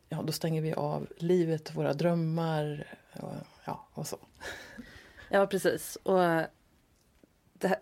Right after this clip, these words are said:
Speaker 2: jag tror att det finns en missförstånd ofta kring det här med att stänga av. Att vissa bara inte har det <laughs> eller inte är i kontakt med det. Men vi har det i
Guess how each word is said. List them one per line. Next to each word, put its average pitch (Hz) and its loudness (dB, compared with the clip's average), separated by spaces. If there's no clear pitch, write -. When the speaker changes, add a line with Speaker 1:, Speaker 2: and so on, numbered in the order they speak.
Speaker 2:
jag 196 2
tror 214 4
att 196 -6
det 190 -2
finns 185 0
en 196 4
missförstånd 202 2
ofta 175 0
kring 160 0
det 156 2
här 151 -2
med 151 0
att 147 -4
stänga 156 -2
av. 170 2
Att - -4
vissa 175 2
bara 165 2
inte 160 0
har 196 4
det 180 0
<laughs> - 0
eller 165 2
inte 160 0
är 156 -2
i 160 -4
kontakt 165 -6
med 92 -4
det. - -2
Men 165 0
vi 175 2
har 220 4
det - 2
i 214 2